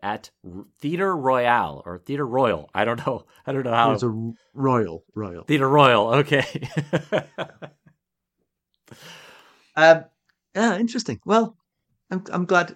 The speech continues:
Speaker 2: I'm glad that, uh, you know, the Game of Thrones casts are, you know, despite their monstrous behavior,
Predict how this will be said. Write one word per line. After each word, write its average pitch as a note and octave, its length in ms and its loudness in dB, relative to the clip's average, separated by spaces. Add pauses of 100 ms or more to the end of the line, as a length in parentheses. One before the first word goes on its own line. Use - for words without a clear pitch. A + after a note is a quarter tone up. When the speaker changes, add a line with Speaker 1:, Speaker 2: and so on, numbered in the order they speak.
(120)
Speaker 2:
I'm E3+ 180 -2
glad E3 260 -2
that, - 300 -10
uh, C3 180 -4 (960)
you C3 100 -8
know, A#2 80 -6
the A#2+ 100 -10
Game C3 220 -6
of A#2+ 80 -10
Thrones A#2 200 -8
casts - 340 -10
are, A2 120 -10 (200)
you A#2+ 160 -8
know, F#2+ 120 -12 (1600)
despite E3+ 420 2
their B2+ 120 2
monstrous B2 420 -4
behavior, A2 540 -4